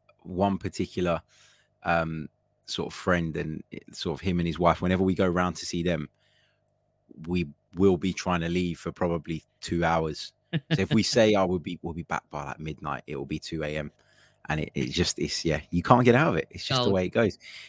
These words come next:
Speaker 1: Every time you're about to leave, someone comes up with a juicy conversation and you gotta sit back down. It's just the way it goes. Um, but anyway, we're here to talk all things Arsenal, as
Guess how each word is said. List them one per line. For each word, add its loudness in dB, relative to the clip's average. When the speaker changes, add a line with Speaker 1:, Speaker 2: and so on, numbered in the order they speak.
Speaker 1:
Every 8
time 8
you're 10
about 8
to 2
leave, 4
someone 6
comes 2
up 4
with -4
a -2
juicy -4
conversation -4
and -10
you -8
gotta -10
sit -10
back -8
down. -6
It's -20
just -14
the -6
way -4
it -10
goes. -8
Um, 6
but 12
anyway, 12
we're 8
here 8
to 0
talk 2
all 2
things 2
Arsenal, 2
as 0